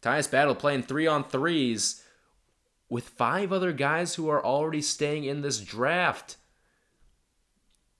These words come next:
He's playing three on three with five guys who are gonna have their names in this draft.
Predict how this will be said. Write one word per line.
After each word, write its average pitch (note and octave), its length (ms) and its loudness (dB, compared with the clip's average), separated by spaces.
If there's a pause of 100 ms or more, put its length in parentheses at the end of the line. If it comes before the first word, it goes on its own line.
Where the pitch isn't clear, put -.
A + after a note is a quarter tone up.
(920)
He's - 60 -20
playing A3+ 220 6
three A#3 220 4
on A3 140 6
three A3 160 0
with G3 180 4
five G#3+ 480 8
guys F#3+ 720 4
who D#3 120 -2
are D#3 100 4
gonna E3 180 4
have E3 200 2
their D#3+ 100 2
names D3+ 300 -2
in C#3+ 140 -4
this C3+ 160 -2
draft. A2 560 0